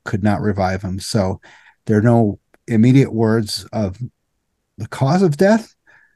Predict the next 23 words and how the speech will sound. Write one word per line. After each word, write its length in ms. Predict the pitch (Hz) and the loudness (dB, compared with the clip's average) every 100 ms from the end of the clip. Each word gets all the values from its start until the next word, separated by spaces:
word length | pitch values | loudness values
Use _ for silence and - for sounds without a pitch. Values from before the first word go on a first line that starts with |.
| _ _ | _ _
or 160 | 120 117 | -8 -4
anything 440 | 123 135 127 104 | 2 4 4 2
like 220 | 104 107 - | 0 0 0
that, 300 | 117 110 - | 0 -2 -6
but 220 | 92 - | -12 -12
seven 340 | - 147 151 | -4 0 2
hundred 360 | 143 147 139 104 | 2 2 0 -2
and 220 | 101 101 | -4 -6
sixty-two, 1000 | - 135 - - 110 - 123 107 104 95 | -6 -6 -4 -4 -6 -2 0 2 0 -2
seven 260 | - 147 143 | -4 0 2
hundred 200 | 131 131 | 2 2
and 140 | 101 | -2
sixty-four 580 | - 123 - 98 - 104 | -6 -10 -10 -12 -8 -8
foot 220 | - 214 | -6 -10
drop. 340 | - 98 90 - | -4 -4 -4 -8
Jesus, 500 | - 127 95 - - _ - _ _ _ | -2 0 0 -6 -20 _ -20 _ _ _
you 100 | - - - _ - - | -16 -16 -18 _ -20 -8
know, 160 | 117 | -2
that's 240 | 123 147 - | -2 -2 -2
one 200 | 123 95 | -2 -2
hell 260 | - 123 | -2 -2
of 80 | 101 | -2
a, 280 | 85 95 | -4 -12